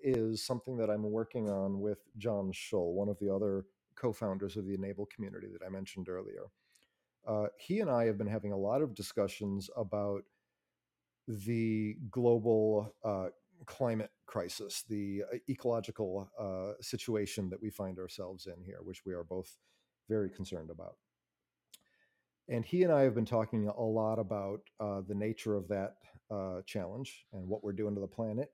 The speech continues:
and what we can do to turn things around. And he and I have been having a lot of discussions about how all the governments and the big corporations, they're all focused on,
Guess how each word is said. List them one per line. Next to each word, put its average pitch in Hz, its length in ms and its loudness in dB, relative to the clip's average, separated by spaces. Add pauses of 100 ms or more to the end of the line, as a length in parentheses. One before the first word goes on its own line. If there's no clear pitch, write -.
and 98 400 -6
what 101 140 -4
we 113 100 -6
can 101 140 -6
do 104 100 -2
to 98 100 -4
turn 107 240 -2
things 107 240 -4
around. 101 460 -2
And 101 160 0 (640)
he - 80 0
and 160 100 4
I - 20 4
have 131 100 6
been 120 80 4
having 113 180 4
a 107 60 6
lot 120 200 6
of 120 60 -4
discussions 110 540 2
about 104 280 0
how 101 540 0
all 110 180 2
the 110 80 2
governments 113 580 4
and 98 100 -2
the 95 40 -4
big 113 160 0
corporations, 110 680 0
they're 113 160 2
all 151 220 6
focused 127 400 2
on, 104 580 2